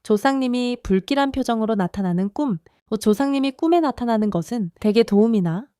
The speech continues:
메시지를 전달하는 길몽인 경우가 많습니다. 하지만 조상님의 표정과 행동을 유심히 봐야 합니다. 해몽 키워드, 경고,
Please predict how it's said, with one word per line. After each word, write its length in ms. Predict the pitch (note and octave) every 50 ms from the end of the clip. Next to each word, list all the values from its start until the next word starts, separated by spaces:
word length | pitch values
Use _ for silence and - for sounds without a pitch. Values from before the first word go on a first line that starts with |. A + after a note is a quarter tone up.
| _ _ _ _ _ _ _ _ _ _ -
메시지를 560 | G3+ G3 G3 - A#3+ G3+ - G#3 A3 C4 C4
전달하는 540 | - A3 G3 G3 G#3 G3 F3+ E3+ D#3 D#3 - - _ _ _ _ _ _ _
길몽인 460 | - G#3+ G#3+ G#3+ A#3+ C4+ C#4 C#4 C4+
경우가 420 | B3+ A3+ G3 F#3 F3+ F3 - G#3+ A3
많습니다. 760 | G3+ F3+ E3+ E3+ - - A3+ G3+ F3+ - D3+ D3 D#3 F3 - _ _ _ _ _ _ _ _
하지만 480 | _ - D4 - - C#4+ C#4+ C#4 C4+ C4
조상님의 680 | - G#3 G3+ - B3+ C4 C4 B3+ B3 A#3+ A#3+ A#3+ A#3+ A#3 -
표정과 400 | - D#4+ - D#4+ D4+ D4 C#4+ C#4
행동을 640 | C#4 D4 D4+ D4 B3+ G#3 E3+ F3+ A3+ A3 E3+ E3+ - _ _ _ _ _ _ _ _ -
유심히 340 | G3+ G#3+ - C#4 C4+ C4
봐야 320 | B3+ G#3+ G#3 G3 G3+ G#3 G#3+
합니다. 460 | G#3+ G#3+ G3 E3+ - D#3 D3+ E3+ - _ _ _ _ _ _ _ _
해몽 340 | - D#4+ D#4 D#4+ D#4+ D#4+ D#4+
키워드, 520 | - - D#4+ D#4 D4+ C#4+ C#4+ C#4 C4+ B3+ -
경고, 500 | - F3 E3 E3 E3 F3 E3+ G#3 B3